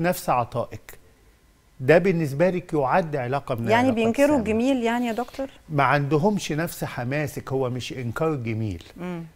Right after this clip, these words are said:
Speaker 1: بقدر ما هو من البداية ما كانش عنده الاستعداد، أو ما
Speaker 2: مم.
Speaker 1: كانش عندها الاستعداد إنها بتبادلك نفس قوة المشاعر بتاعتك.
Speaker 2: عظيم.
Speaker 1: فده بيسبب لك حالة من
Speaker 2: الإحباط
Speaker 1: حالات
Speaker 2: طبعًا.
Speaker 1: خيبة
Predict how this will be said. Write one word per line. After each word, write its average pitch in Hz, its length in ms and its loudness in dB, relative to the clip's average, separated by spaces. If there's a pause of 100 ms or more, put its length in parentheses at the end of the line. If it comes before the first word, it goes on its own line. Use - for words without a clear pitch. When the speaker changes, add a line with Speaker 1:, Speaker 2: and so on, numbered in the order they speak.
Speaker 1:
بقدر 151 580 4
ما 127 120 -2
هو 175 400 4 (120)
من 185 260 2
البداية 165 600 4
ما 143 140 0
كانش 190 380 2
عنده 165 300 0
الاستعداد، 113 600 -2 (680)
أو 139 180 8
ما 131 160 0
Speaker 2:
مم. 175 60 -6
Speaker 1:
كانش 196 300 2
عندها 147 380 2
الاستعداد 143 640 0
إنها 147 300 -2
بتبادلك 165 760 0
نفس 160 240 -6
قوة 156 380 -2
المشاعر 107 420 -6
بتاعتك. - 500 -14 (200)
Speaker 2:
عظيم. 165 300 -14 (240)
Speaker 1:
فده 165 260 6
بيسبب 180 580 0
لك 170 120 -4
حالة 202 460 2 (560)
من 131 60 -2
Speaker 2:
الإحباط 135 340 0
Speaker 1:
حالات 202 240 4
Speaker 2:
طبعًا. 160 100 -12
Speaker 1:
خيبة 190 340 2